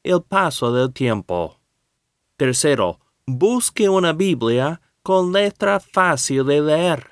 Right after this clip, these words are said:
Una Biblia para el estudio no debe tener letra muy chica.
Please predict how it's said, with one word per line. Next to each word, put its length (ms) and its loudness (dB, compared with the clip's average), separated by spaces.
Una 240 2
Biblia 580 0
para 360 0
el 220 -2
estudio 720 0
no 300 0
debe 240 2
tener 340 -2
letra 400 -2
muy 240 -2
chica. 640 -6